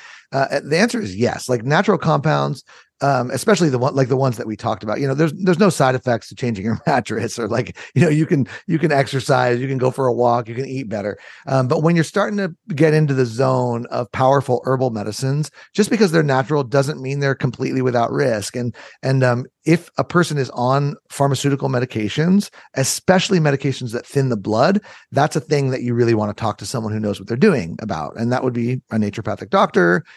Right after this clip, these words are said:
even a conventional medical doctor, hopefully has access to a database where they can cross-check what you're taking or what you intend to take in the herbal medicine world with, uh, whatever pharmaceuticals you might be on to make sure that that's not a problem. And, and blood thinning or anticoagulant drugs are,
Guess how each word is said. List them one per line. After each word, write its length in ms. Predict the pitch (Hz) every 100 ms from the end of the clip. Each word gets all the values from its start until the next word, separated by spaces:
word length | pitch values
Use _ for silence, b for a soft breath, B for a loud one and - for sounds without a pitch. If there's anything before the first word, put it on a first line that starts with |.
| B 143
even 180 | 151
a 60 | 147
conventional 420 | - 123 117 123
medical 300 | 139 165 160
doctor, 320 | 151 143 135
hopefully 320 | 123 135 131 127
has 160 | 113
access 340 | 120 113 117 -
to 120 | 120
a 40 |
database 480 | 113 156 156 135 127
where 100 | 123
they 60 | 113
can 140 | 113
cross-check 640 | 110 143 139 - 117 117 _ B B _
what 220 | 117 131
you're 120 | 139
taking 400 | 135 151 151 165
or 80 | 127
what 140 | 120
you 120 | 131 120
intend 280 | 120 147
to 80 | 147
take 300 | 139 147 147 - _
in 80 | 120
the 80 | 120
herbal 220 | 139 156
medicine 340 | 151 139 139
world 380 | 139 143 139 135 B B _
with, 380 | 120 131 - - _ _ _ _ _ _ _ -
uh, 160 | 123
whatever 280 | 110 120 123
pharmaceuticals 640 | 113 117 110 180 175 165 151
you 60 |
might 160 | 147 139
be 100 | 143
on 160 | 120 120
to 60 |
make 180 | 117 110
sure 380 | - 123 117 107 B B -
that 120 | 113
that's 260 | 113 113 123
not 280 | 110 104 -
a 140 | 113
problem. 640 | - - 110 87 87 87
And, 200 | 117 117
and 380 | 123 127 117 104
blood 320 | 131 143 147
thinning 300 | - 147 135
or 100 | 120
anticoagulant 680 | 120 120 117 - 113 113 113
drugs 360 | 107 107 104 -
are, 360 | 110 104 107